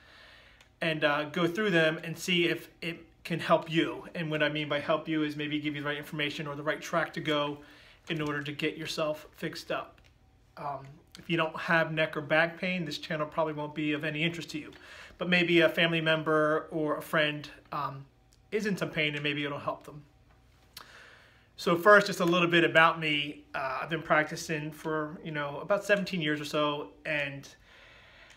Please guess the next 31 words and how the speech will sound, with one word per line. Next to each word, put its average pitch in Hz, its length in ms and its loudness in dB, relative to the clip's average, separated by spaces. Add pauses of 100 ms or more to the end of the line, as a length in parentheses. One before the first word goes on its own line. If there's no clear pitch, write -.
(280)
I've 156 140 -4
helped 170 300 2
many, 185 200 6
many 180 220 2
people 170 360 0
with 156 160 0
their 156 100 -2
neck 147 300 -4
and 139 140 -10
back 139 260 -6
pain. 156 300 -20 (1120)
Uh, 131 240 -10 (160)
I 165 80 0
have 160 180 -4
two 233 180 0
offices. 208 380 6
I 156 60 0
have 151 200 0
one 160 240 2
in 170 160 0
Vineland, 156 360 2
New 151 40 -4
Jersey, 156 460 -2
and 139 180 -8
one 147 220 0
in, 151 340 -6
uh, 135 380 -4 (320)
Myrtle 160 240 2
Beach, 151 300 0
South 151 240 2
Carolina. 143 580 -2